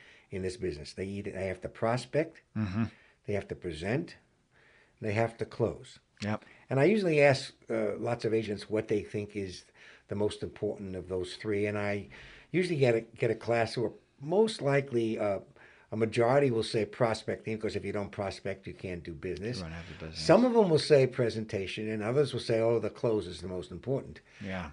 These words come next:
Speaker 1: And the reality is, and the way I was taught, and the truth of it is, it's not the prospecting, and it's not the closing, it's the presentation.
Speaker 2: The presentation.
Speaker 1: 'Cause if you don't know what to say, then you really won't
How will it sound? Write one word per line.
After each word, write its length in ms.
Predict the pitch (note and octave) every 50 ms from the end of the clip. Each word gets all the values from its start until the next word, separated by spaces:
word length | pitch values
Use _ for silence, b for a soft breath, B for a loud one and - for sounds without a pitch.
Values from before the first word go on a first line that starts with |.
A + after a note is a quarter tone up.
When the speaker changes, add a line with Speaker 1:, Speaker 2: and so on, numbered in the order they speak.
| - _ -
Speaker 1:
And 260 | B2+ C3 C3+ C3 B2
the 80 | B2+
reality 600 | B2+ C3 C#3 D3 D#3 E3+ F#3+ F#3 F3 D3+ D3+ D#3+ D#3
is, 160 | D3 D3 A#2
and 100 | A2+ A2
the 60 | A#2
way 140 | A2+ A#2 A#2+
I 160 | A#2+ B2+ C3
was 180 | B2 A#2+ A#2 -
taught, 240 | - C3 B2+ B2+ A#2
and 80 | A2+
the 60 | G#2 -
truth 220 | - C3+ C3+ C3 -
of 160 | G#2 F#2 F2
it 100 | F#2+ F#2+
is, 220 | F#2 F#2 F2+ -
it's 240 | G2+ - - - -
not 240 | A2+ A#2 B2+ C#3+ C#3
the 60 | B2
prospecting, 720 | - - A#2+ A2+ A2 - - F#2+ F2+ - - A2+ C#3+ C#3 B B B B B B B B B B
and 100 | G#2+ A2
it's 140 | G#2 - -
not 160 | A#2 A2+ A2+
the 80 | - -
closing, 580 | - B2+ C#3 E3 C#3+ G2 F#2+ F#2 F#2 F2+ E2 - b b b b b b
it's 460 | - A2 G#2+ A2 - - - - -
the 100 | - G#2+
presentation. 720 | - - G#2 F#2+ F#2 F#2 F2+ A2+ A#2 A#2+ A#2 - E2 - -
Speaker 2:
The 40 | -
presentation. 640 | - - C#2+ C#2 D2 D2+ C#2+ - - C#2+ C#2+ - - -
Speaker 1:
'Cause 280 | - B2+ B2+ - - - _ _ _ _ _ _ _ _ _ _
if 220 | - C3+ A2 - A2
you 80 | G#2
don't 240 | G#2+ C3+ D#3+ - -
know 80 | G3+ F#3+
what 220 | F3+ F3+ F3 -
to 80 | - C3+
say, 340 | - - C#3 G#2 - - _ _ _ _ _ _ _ _ _ _ _ _ _ -
then 300 | A#2+ A#2 A#2+ C3 C#3 C#3+
you 100 | C#3+ C3+
really 280 | C3 C#3+ E3+ G#3+ G#3+ F#3+
won't 320 | D3 C3+ C#3 C#3 B2+ B2+